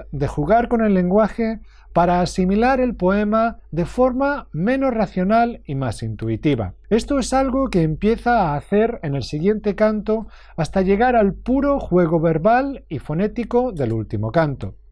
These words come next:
El poema se inicia con estas palabras. Nací a los treinta y tres años, el día de la muerte de Cristo. Nací en el equinoccio, bajo las hortensias y los aeroplanos del calor.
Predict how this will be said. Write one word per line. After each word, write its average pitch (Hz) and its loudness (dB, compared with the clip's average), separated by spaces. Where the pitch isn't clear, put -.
El 147 2
poema 262 2
se 196 -2
inicia 240 0
con 120 0
estas 101 -4
palabras. 123 0
Nací 160 2
a 262 4
los 165 2
treinta 131 0
y 131 2
tres 170 0
años, 208 0
el 135 -2
día 220 2
de 165 0
la 127 2
muerte 127 0
de 120 0
Cristo. 202 0
Nací 240 2
en 208 2
el 139 2
equinoccio, 208 0
bajo 135 -2
las 120 -2
hortensias 202 0
y 139 -6
los 123 -2
aeroplanos 147 0
del 107 -4
calor. 120 0